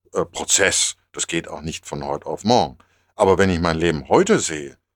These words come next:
und wo ich herkomme und wo ich heute stehe, dann bin ich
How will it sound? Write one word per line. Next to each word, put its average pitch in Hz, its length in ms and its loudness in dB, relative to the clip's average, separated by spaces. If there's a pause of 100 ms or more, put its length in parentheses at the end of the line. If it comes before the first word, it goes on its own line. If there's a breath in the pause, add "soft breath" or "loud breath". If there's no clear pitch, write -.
und 90 180 -4
wo 90 140 4
ich - 160 -2
herkomme 101 460 2
und 78 180 0
wo 80 120 -2
ich 71 140 -8
heute 80 260 -6
stehe, 104 480 2 (300)
dann 73 160 -10
bin 73 180 -8
ich - 300 -20